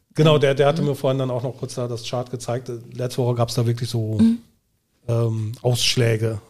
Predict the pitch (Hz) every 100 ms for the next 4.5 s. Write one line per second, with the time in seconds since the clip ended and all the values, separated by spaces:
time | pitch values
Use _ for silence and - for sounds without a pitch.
0 | - 120 110 - _ - 117 110 104 -
1 | 113 110 110 110 - - _ _ _ _
2 | _ _ 117 131 123 117 117 104 104 107
3 | 107 107 _ - 123 107 107 180 247 349
4 | 254 233 226 220 208